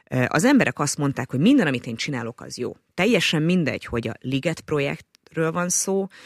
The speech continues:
ö, vagy, ö, vagy jogállamisági kérdésről, mindenre rá tudja mondani, hogy a kétharmad ezt jelentette. Bármit csinálunk, arra az emberek igent mondtak. Ennél nyilván összetettebb a kérdés.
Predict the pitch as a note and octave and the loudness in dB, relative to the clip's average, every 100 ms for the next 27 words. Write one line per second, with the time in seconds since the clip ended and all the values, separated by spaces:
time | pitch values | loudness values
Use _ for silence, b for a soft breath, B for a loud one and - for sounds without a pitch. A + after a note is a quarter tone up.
0 | B B - C3 B2+ B2+ B2 B2 A#2 A#2+ | B B -10 -6 -2 -4 -6 -10 -10 -8
1 | A#2 A#2 A#2 A#2 A2+ A#2+ D#3 A#2 B2+ C#3 | -6 -4 -4 -4 -6 -2 -2 0 2 2
2 | D#3+ - E3+ E3+ - F3+ F3+ G3 - F3+ | 2 0 0 -2 0 2 2 0 2 4
3 | G3 F3+ B2+ C#3+ C3 B2+ B2+ D3 B2+ A2+ | 4 2 0 0 -2 -4 -2 0 0 -2
4 | - C#3 - B2 A#2+ A#2 - B2 A2+ - | -4 -4 -4 -4 -2 -4 -4 -4 -4 -10
5 | A2+ - - _ _ _ C3+ F3 F3 C3 | -14 -18 -20 _ _ _ -2 0 0 -4
6 | - F#3 E3+ C#3 B2 B2+ A#2 C#3 D#3 A#2+ | -2 0 2 0 -2 -4 -2 0 0 0
7 | C3+ C3 A2 - A#2+ - - - B B | -4 -2 -4 -6 -10 -8 -12 -14 B B
8 | B B - C3 D3 F#3+ D3+ B2 - - | B B 0 2 4 4 4 0 -2 -8
9 | - A2 A#2+ - A2 - - - | -8 -10 -10 -10 -8 -8 -10 -14